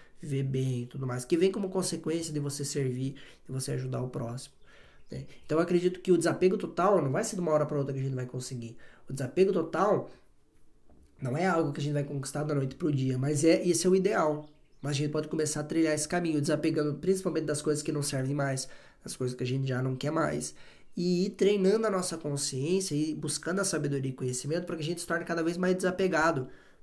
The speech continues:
desse mundo de César, desse mundo material, das coisas que ele tem pra oferecer, que a gente acha que realmente é o sentido da vida e que na minha visão não é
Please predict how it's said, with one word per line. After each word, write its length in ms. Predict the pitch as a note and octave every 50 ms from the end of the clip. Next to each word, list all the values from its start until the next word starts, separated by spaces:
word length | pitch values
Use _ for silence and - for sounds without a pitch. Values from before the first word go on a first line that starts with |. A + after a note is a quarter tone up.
| - - -
desse 260 | C#3+ D3 C#3+ - E3+
mundo 320 | E3 D#3+ D#3+ E3 E3 E3+
de 100 | E3 D#3+
César, 480 | - - - D#3 D#3 E3 D#3+ D3 C#3+ C3
desse 220 | C3 C3+ C3 -
mundo 200 | D3 D3 D3 D3
material, 520 | D3 C#3+ C#3+ C#3+ D3 - C#3+ C#3 D3 D3+ C#3+
das 160 | C3+ B2+ -
coisas 280 | - E3+ F3 E3+ E3 -
que 80 | -
ele 100 | D#3+ D#3+
tem 160 | D#3+ - E3 E3
pra 100 | E3 D#3
oferecer, 500 | D3 - E3 D#3+ D3+ D3 - - D#3 D#3
que 80 | -
a 40 | D3
gente 220 | C3+ C#3+ C#3+ C#3+ C#3+
acha 280 | C#3+ D#3 D3+ - F#3
que 140 | F#3 - -
realmente 400 | B2+ C#3 D#3+ E3 D#3+ D#3 D#3 D#3
é 40 | E3
o 40 | C#3
sentido 380 | - E3+ D3 C#3 - E3+ D#3+
da 140 | D3+ D#3 C#3+
vida 380 | C3+ C#3 C#3+ D3+ D#3+ F3 F3+ F3+ - - - - - - -
e 80 | - D#3+
que 140 | - E3 D#3
na 120 | D#3 D3+
minha 220 | D3+ D3 D3+ D#3+
visão 320 | D3+ D#3 D3 C#3 C#3+ C#3 C#3+
não 180 | C#3+ D#3 E3+
é 160 | D3 A#2+ -